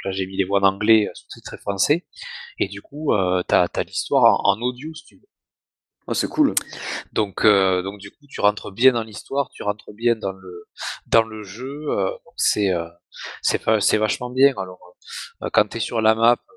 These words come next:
Speaker 1: tu te balades pour avoir les, euh, les chapitres. Le premier chapitre, c'est sur l'île où il y a son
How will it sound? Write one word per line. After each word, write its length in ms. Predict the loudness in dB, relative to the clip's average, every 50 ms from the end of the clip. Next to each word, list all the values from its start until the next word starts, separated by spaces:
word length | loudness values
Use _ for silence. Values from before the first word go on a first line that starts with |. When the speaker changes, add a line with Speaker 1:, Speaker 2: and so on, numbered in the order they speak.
| _ _
Speaker 1:
tu 140 | _ -20 -18
te 80 | -16 -10
balades 340 | -4 -2 0 0 0 -2 -4 _ -12
pour 180 | -6 -2 -2
avoir 360 | -2 -2 -4 -4 -4 -4 -4
les, 240 | -6 -6 -6 -6 -6
euh, 100 | -6 -8 -12 -18 -20 _ _ -14 -14 -14 -12 _ -2
les 100 | 0 0
chapitres. 480 | 0 -2 -2 -6 -8 -16 -14 -10 -10
Le 80 | -10 -10
premier 220 | -6 -6 -4 -4
chapitre, 400 | -4 -4 -6 -6 -8 -12 -8 -8
c'est 140 | -6 -6 -6
sur 220 | -6 -8 -6 -8
l'île 240 | -6 -4 -4 -4 -4
où 60 | -4
il 60 | 0 0
y 20 |
a 60 | 0
son 180 | 0 -2 -6